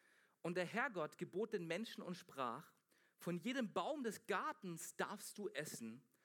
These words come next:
aber vom Baum der Erkenntnis des Guten und Bösen, davon darfst du nicht essen,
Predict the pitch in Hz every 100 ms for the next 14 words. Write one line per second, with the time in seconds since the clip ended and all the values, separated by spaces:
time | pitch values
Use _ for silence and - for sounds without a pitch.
0 | - - - 151 170 180 175 156 165 196
1 | 170 - - - 180 196 233 214 226 -
2 | - - 208 220 185 170 170 175 151 143
3 | 120 117 117 - - - - 220 220 165
4 | 156 160 147 139 135 - 107 - 113